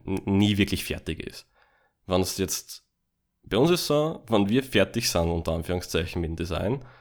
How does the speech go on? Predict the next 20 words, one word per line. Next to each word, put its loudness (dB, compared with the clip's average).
und 0
dann 4
ins, -2
in 0
Entwicklung 0
anfangen, 0
dann 4
haben 10
wir 6
circa 2
die 0
Hälfte 0
vom -4
Design -6
geschafft. -10
Bis 4
du 4
nicht 6
wirklich 2
dann, 2